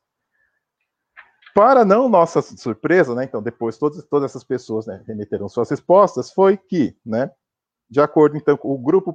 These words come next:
pré-exposto ao texto anti-vacinação, né, com as teorias anti-vacina,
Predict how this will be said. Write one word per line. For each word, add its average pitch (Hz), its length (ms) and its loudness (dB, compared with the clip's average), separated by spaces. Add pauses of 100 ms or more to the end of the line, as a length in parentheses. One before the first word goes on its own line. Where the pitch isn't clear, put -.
(120)
pré-exposto 165 920 0
ao 131 240 2
texto - 500 -8
anti-vacinação, 156 920 -2
né, 123 160 -6
com 110 140 -8
as - 120 -10
teorias 101 460 -8
anti-vacina, 113 680 -6